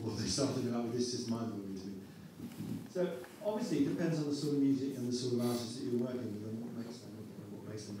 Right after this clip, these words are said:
comfortable. My, the sort of, my sort of general observation is the more opportunity you give somebody or a group of people to mess with something or not make a decision at the time,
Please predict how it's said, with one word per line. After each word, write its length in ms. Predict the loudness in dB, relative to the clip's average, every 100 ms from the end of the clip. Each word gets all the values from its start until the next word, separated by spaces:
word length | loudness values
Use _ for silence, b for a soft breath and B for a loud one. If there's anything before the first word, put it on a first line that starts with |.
| -6
comfortable. 320 | -8 -8 -10 -12 B B B -14 -14 -12 -6
My, 240 | -2 0
the 320 | 0 0 -4
sort 240 | -4 -2 -2
of, 20 | -2
my 80 |
sort 160 | -4 -4 -4
of 80 | 0
general 320 | 2 2 2 0
observation 520 | -2 2 4 4 2 -2
is 160 | -2 0
the 80 |
more 320 | 2 4 4 2 -4
opportunity 640 | -6 -2 2 2 2 2 2
you 160 | 0 0
give 240 | 4 4
somebody 560 | 4 2 2 2 2 0 0 -2 -4 -6 -6 -4
or 160 | -2 -2
a 20 | 2
group 160 | 2
of 80 | 2 -2
people 320 | -4 -4 -6 -6
to 60 | -2 0
mess 320 | 4 2 2 -2
with 120 | -4
something 320 | -4 -4 -4 0
or 200 | 4 6 6
not 160 | 4
make 140 | 4 4
a 40 | 4
decision 480 | 0 2 2 2 0
at 100 | 0
the 60 | -4
time, 240 | -6 -6